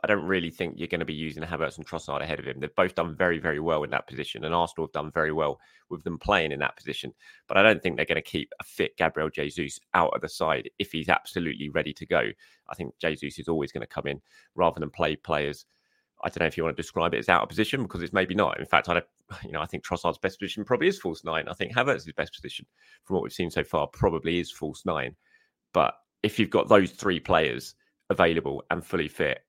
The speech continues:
in my opinion, and it is just my opinion, I know some of you will have different opinion, Jesus starts ahead of those, those two every single day of the week for me, if everyone's fit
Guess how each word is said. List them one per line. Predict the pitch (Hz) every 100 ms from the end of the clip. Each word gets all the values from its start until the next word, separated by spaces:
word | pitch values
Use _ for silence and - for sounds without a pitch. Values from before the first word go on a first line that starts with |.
| _ _ _ _
in | 117 101
my | 104 101
opinion, | 85 101 85 82 87
and | 95
it | 101
is | 131
just | 117 92
my | 85
opinion, | 82 82 85 110
I | 92
know | 90 85
some | -
of | 85
you | 82
will | 82
have | 85
different | 90 85 65
opinion, | 87 85 80 _ _ _ _
Jesus | - 87 82 80 -
starts | 92 76 -
ahead | 78 76
of |
those, | 78 76 - _ -
those | 85 78
two | 76 76
every | 73
single | 71 73 73
day | 73
of | 71
the | 73
week | 69 -
for | 67
me, | 57 -
if | -
everyone's | 80 73 76
fit | - 78